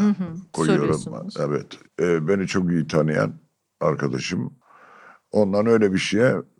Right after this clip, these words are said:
Speaker 2: soyunduk gibi. Daha doğrusu Beyoğlu kültürünü anlatayım dedim. Yani Beyoğlu'nu anlatayım.
Speaker 1: Ya, ne
Speaker 2: Beyoğlu
Speaker 1: güzel
Speaker 2: nasıl
Speaker 1: olur.
Speaker 2: olmuş?
Speaker 1: Hı hı.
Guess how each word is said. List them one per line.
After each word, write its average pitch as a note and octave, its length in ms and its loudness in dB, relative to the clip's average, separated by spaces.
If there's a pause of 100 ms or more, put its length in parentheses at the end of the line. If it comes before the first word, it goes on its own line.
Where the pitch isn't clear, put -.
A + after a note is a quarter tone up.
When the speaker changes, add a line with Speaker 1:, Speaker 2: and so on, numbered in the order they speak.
(140)
Speaker 2:
soyunduk A2+ 640 2
gibi. C#2 320 -6
Daha A2+ 280 8
doğrusu G#2+ 500 2 (760)
Beyoğlu A#2 420 4
kültürünü A#2 680 2
anlatayım D#2 580 0 (120)
dedim. C2 360 -8
Yani F#2 340 4 (840)
Beyoğlu'nu F#2+ 440 6
anlatayım. D2+ 520 -4
Speaker 1:
Ya, A#1 160 -10 (100)
ne E2 80 -8
Speaker 2:
Beyoğlu F2+ 420 6
Speaker 1:
güzel F2 160 2
Speaker 2:
nasıl - 240 2
Speaker 1:
olur. F#2+ 80 6
Speaker 2:
olmuş? D#2+ 480 -2
Speaker 1:
Hı - 120 -8
hı. G#3 200 0